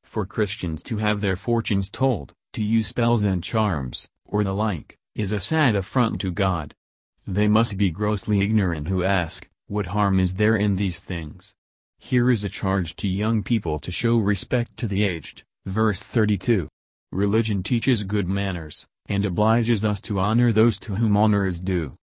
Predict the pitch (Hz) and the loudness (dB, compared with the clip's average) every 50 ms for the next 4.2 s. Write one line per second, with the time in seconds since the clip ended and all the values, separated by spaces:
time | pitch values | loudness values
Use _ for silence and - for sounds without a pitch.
0 | _ _ _ _ _ - - 101 98 - - 117 113 113 113 104 98 95 92 90 | _ _ _ _ _ -8 -6 -6 -6 -4 -2 0 2 2 2 2 0 0 -2 -2
1 | 92 104 113 107 110 101 - 107 95 101 101 110 110 104 117 120 120 117 110 110 | 0 0 0 0 0 0 -2 -4 -2 0 2 2 2 2 0 0 0 0 0 2
2 | 107 107 104 101 - - - - 110 117 113 101 98 117 117 123 123 120 107 - | 2 2 0 0 -4 -8 -6 -4 0 2 2 2 2 2 2 2 2 2 0 0
3 | 117 117 113 110 107 104 101 92 - - - - 135 127 120 110 98 92 85 73 | 0 2 2 2 2 2 0 0 -2 -6 -2 2 4 4 4 4 2 0 -2 -4
4 | 127 - - | -4 -10 -14